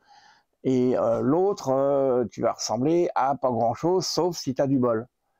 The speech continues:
Je parle pour moi, je sais de quoi je cause, là, quand t'es galbé comme moi, le supermarché t'oublie, par exemple. Eh ben, pour les outils, c'est pareil. On n'a pas tous les mêmes mains, et il y en a qui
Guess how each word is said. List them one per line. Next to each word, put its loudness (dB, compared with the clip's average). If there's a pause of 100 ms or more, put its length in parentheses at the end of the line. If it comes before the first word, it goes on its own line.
(320)
Je 0
parle -2
pour 0
moi, 2
je -2
sais -2
de -6
quoi 0
je -8
cause, 2
là, 0
quand -4
t'es 2
galbé 2
comme 0
moi, 0 (220)
le 0
supermarché -2
t'oublie, 0 (400)
par 0
exemple. -2
Eh 2
ben, 2
pour 0
les 2
outils, 0
c'est -2
pareil. 0 (600)
On 0
n'a 2
pas -2
tous -2
les 2
mêmes 2
mains, 0 (480)
et 0
il -4
y -2
en 0
a 0
qui -4